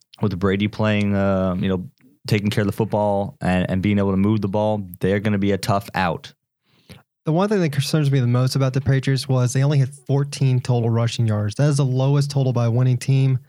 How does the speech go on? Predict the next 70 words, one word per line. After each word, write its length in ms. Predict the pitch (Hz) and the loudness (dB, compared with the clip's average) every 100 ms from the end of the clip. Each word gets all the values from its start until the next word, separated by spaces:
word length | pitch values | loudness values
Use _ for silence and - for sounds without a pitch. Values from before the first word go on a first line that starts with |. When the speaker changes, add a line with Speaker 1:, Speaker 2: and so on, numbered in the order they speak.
| _ _ - - _ _ | _ _ -20 -20 _ _
Speaker 2:
It 100 | 180 | -2
concerns 460 | 143 143 196 202 190 | 0 0 2 0 2
me, 160 | 190 175 | 2 2
and 100 | 151 | 2
also 400 | 170 190 185 151 | 2 0 2 2
on 80 | |
the 80 | 139 | 2
defensive 400 | 120 165 165 139 | 2 0 2 0
side 280 | 139 135 131 | 2 0 2
was 360 | 123 123 113 123 | 2 2 2 -2
Forsett 560 | - 156 170 - 123 | -2 0 2 2 -2
just 300 | 113 117 - _ | 0 -4 -4 _
pounded 440 | - 135 131 120 107 | -2 0 2 2 0
them. 280 | 104 101 - _ - - | 0 -2 -8 _ -20 -4
And 160 | 147 139 | 0 2
one 140 | 208 | 2
thing 140 | 233 233 | 0 0
that 100 | 175 | 0
confused 320 | 143 185 170 | 0 0 2
me 80 | 165 | 2
about 200 | 143 139 | 2 0
the 60 | |
Ravens 400 | 131 139 139 131 | 0 2 2 0
was 340 | 120 123 120 120 | 0 2 0 0
on 120 | 147 | 0
that 180 | 139 139 | 0 2
final 240 | 185 208 | 0 0
drive, 300 | 180 160 139 | 0 2 2
they 100 | 135 | 2
had 120 | 143 131 | 2 2
about 200 | 123 117 | -2 -4
five 400 | - 139 143 147 | -4 0 2 2
minutes 340 | 147 143 139 | 0 0 0
left, 200 | 127 131 | 0 0
five 220 | - 147 | 0 2
minutes 260 | 151 143 143 | 2 0 0
and 160 | 139 | 0
thirteen 300 | 143 143 147 | 0 0 0
seconds 260 | 143 131 127 | 0 0 0
left, 180 | 123 120 | -2 -2
I 60 | |
believe. 420 | 113 117 117 113 - _ _ _ _ _ _ _ - | -2 0 0 0 -4 _ _ _ _ _ _ _ -4
You 60 | |
know, 60 | 165 | 0
you 140 | 160 | 2
had 160 | 165 143 | 2 0
plenty 260 | - 240 208 | -2 0 0
of 80 | |
time. 420 | - 135 127 123 127 | 2 2 2 2 2
You 80 | |
didn't 120 | 139 165 | 2 2
have 80 | 170 | 2
to 80 | |
rush 240 | 135 135 139 | 0 0 0
anything. 220 | 143 143 | 2 2
Is 180 | 135 135 | 2 0
why 280 | 160 160 240 | -2 0 2
wouldn't 200 | 254 233 | 2 0
they 100 | 208 | 0
stay 200 | - 196 | 0 -2
with 100 | 185 | 0
the 80 | |
run? 380 | 165 196 135 117 - | 0 2 0 -2 0
I 80 | |
mean, 140 | 147 147 | 0 2
they 100 | 143 | 2
were 120 | 127 | 0
grinding 460 | 110 127 143 180 175 | 0 0 2 2 2
it 40 | |
out 200 | 156 143 | 2 0